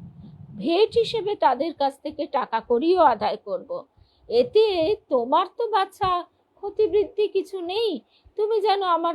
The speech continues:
কথার প্রতিবাদ করে বসো না, সব ফাঁস করে দিও না।" শুভ সন্ধ্যা রূপা। রমণ কিন্তু কোনো কথাতেই কান দেন না।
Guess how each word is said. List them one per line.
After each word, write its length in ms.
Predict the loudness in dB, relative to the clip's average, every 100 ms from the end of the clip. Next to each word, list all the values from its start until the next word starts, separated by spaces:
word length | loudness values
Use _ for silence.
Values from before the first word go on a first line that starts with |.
| -2
কথার 380 | -2 -2 -8 -6
প্রতিবাদ 520 | -8 -8 -4 -4 -4 -10
করে 180 | -10 -10
বসো 360 | -10 -12 -12 -14
না, 220 | -12 -16 _ _ _
সব 260 | 0 0 0 -4
ফাঁস 320 | -6 -6 -6
করে 280 | -2 0 -2
দিও 300 | -8 -12 -12
না।" 280 | -12 -16 -20 _ _ _ _
শুভ 320 | -6 -4 -4
সন্ধ্যা 500 | -4 -4 -2 -2 -4
রূপা। 480 | -4 -6 -4 -4 -4 -10 _ _ _ _ _ _ _ _ _ _ _ -4
রমণ 440 | 2 2 2 -6
কিন্তু 400 | -8 -12 -10 -12
কোনো 340 | -6 -4 -4 -6
কথাতেই 680 | -8 -14 -16 -10 -6 -4 -6
কান 380 | -6 -10 -10 -14
দেন 220 | -14 -16 _
না। 320 | -20 -20 -20